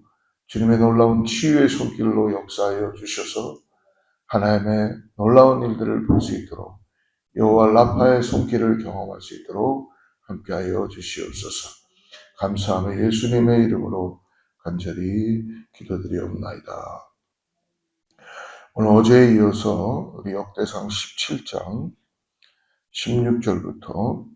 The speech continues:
이십칠 절까지 말씀인데요. 조금 길지만 십육 절부터 우리 이십이 절까지 말씀을 같이 보겠습니다. 역대상 십칠 장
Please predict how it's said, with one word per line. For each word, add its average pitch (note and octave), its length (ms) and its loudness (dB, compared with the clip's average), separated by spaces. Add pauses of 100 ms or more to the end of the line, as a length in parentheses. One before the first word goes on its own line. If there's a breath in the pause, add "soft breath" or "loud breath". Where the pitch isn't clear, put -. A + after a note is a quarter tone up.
(560)
이십칠 - 600 -2
절까지 G#2 420 0
말씀인데요. F#2 920 -8
조금 G#2+ 220 -8
길지만 G2 720 -6 (640)
십육 B2+ 580 -2
절부터 F#2 840 -6 (580)
우리 F2+ 320 -6
이십이 A2+ 520 0
절까지 G2+ 440 -2
말씀을 G2 720 -8 (600)
같이 F2+ 760 -10
보겠습니다. - 540 -12 (1400)
역대상 G2+ 1040 -4 (120)
십칠 - 540 -10
장 A2 460 -10